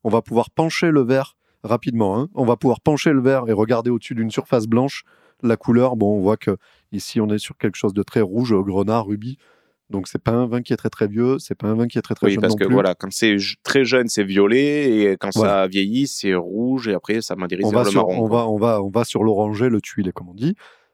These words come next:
Speaker 1: Ensuite, une fois qu'on a regardé ça, on va pouvoir sentir le premier nez. On va
Speaker 2: Ouais.
Speaker 1: pouvoir faire le premier nez, ok.
Speaker 2: Ouais.
Speaker 1: Voilà. Et,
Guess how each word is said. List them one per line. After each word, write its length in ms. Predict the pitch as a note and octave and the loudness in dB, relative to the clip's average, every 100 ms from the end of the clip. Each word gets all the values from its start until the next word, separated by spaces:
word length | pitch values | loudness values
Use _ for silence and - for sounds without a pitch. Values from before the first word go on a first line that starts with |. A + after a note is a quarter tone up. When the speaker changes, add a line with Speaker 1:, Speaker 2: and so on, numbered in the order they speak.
| _ | _
Speaker 1:
Ensuite, 380 | C3+ B2+ F#3 F3+ | -2 -2 -4 -2
une 200 | D#3+ B2+ | -2 -2
fois 120 | D3 | -4
qu'on 140 | C#3 C3 | -2 -2
a 80 | A2+ | -2
regardé 320 | B2 A#2+ A#2 | -2 -2 -4
ça, 260 | - G#2+ | -2 -4
on 60 | A#2+ | -4
va 120 | A2+ | -6
pouvoir 300 | - A#2+ A#2+ | -6 -8 -8
sentir 500 | - A#2+ A2 D3 A2+ F2+ _ | -10 -12 -10 -14 -16 -18 _
le 100 | - G2+ | -20 -16
premier 340 | - A#2+ A2+ | -12 -8 -6
nez. 200 | B2 D#3 - | -6 -6 -6
On 100 | A#2 | -4
va 80 | G2+ | 0
Speaker 2:
Ouais. 60 | |
Speaker 1:
pouvoir 180 | F2 G#2 | 0 -2
faire 180 | - G#2 | 0 0
le 80 | G2+ | 0
premier 300 | - G#2+ G2 | 0 -2 0
nez, 160 | A2 | 0
ok. 240 | C#3+ F#2+ A#2+ E3+ - _ _ _ _ _ _ _ _ _ _ _ _ _ _ _ _ | 0 -2 -6 -8 -10 _ _ _ _ _ _ _ _ _ _ _ _ _ _ _ _
Speaker 2:
Ouais. 120 | F#2+ - _ | -10 -10 _
Speaker 1:
Voilà. 400 | G#2 G2 A2+ E3 - C#3+ | -6 -2 -2 -2 -4 -2
Et, 260 | D#3 F#3+ | 0 0